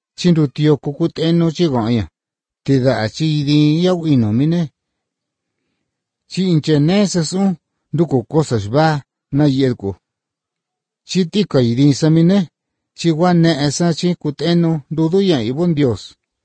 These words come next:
Na ti ya chi cristiano ne. Uta ne ya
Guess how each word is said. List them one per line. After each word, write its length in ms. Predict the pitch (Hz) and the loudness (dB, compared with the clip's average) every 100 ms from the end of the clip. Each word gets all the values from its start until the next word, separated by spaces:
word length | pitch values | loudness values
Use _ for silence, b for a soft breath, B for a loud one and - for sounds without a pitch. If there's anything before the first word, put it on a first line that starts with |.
| _ _ | _ _
Na 180 | 131 139 | -2 0
ti 340 | 113 135 123 | 0 0 0
ya 160 | 123 113 | -2 -4
chi 180 | - 151 | -4 -6
cristiano 680 | 151 139 - 175 165 120 | -4 -6 -2 0 2 0
ne. 220 | 110 165 156 _ _ _ _ _ _ _ _ _ _ _ | -2 -6 -8 _ _ _ _ _ _ _ _ _ _ _
Uta 300 | 135 127 156 | -8 -2 0
ne 360 | 156 156 147 151 | 2 2 2 2
ya 160 | 139 | 2